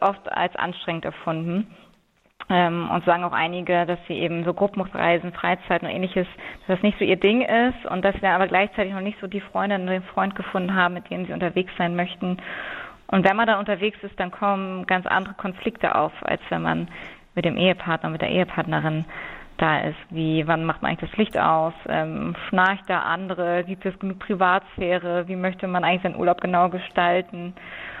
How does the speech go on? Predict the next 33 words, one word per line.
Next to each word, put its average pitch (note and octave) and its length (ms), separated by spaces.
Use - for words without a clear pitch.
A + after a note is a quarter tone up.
Und F3+ 560
so G3+ 60
empfinden G3 300
es F#3+ 60
einige F#3+ 440
dann F3+ 320
als, E3+ 340
ähm, E3 580
ja, G#3 100
herausfordernd, F3+ 720
da F3 60
einfach E3+ 340
die F3 60
richtigen E3 380
Urlaubspartner E3+ 680
und E3 80
Partnerinnen E3+ 460
zu - 100
finden, F3 340
was F#3 100
natürlich F#3+ 320
auch F#3 400
mit F3 160
voranschreitendem E3+ 720
Alter D3+ 220
nochmal D#3 420
schwieriger F#3 440
wird, E3+ 260
als - 140
wenn D#3+ 100
man D#3 100
Mitte - 160
zwanzig E3+ 340